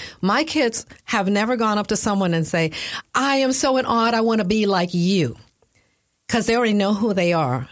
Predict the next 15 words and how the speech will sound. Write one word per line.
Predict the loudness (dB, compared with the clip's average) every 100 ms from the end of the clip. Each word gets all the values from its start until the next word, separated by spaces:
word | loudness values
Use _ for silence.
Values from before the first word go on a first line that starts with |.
| -4
They | -2
have | 0 0
instilled | 2 2 0 2 2 2
values, | 2 2 2 2 0 0
they | 0
have | 0
instilled | 0 2 0 -2
character | -2 0 0 -2 0
and | 0 0
abilities | 0 0 0 0 -2 -2
that | -2
they | 0 0
are | 2 0
short | -2 -2 0 0 -2 -2
of. | -2 -2 -8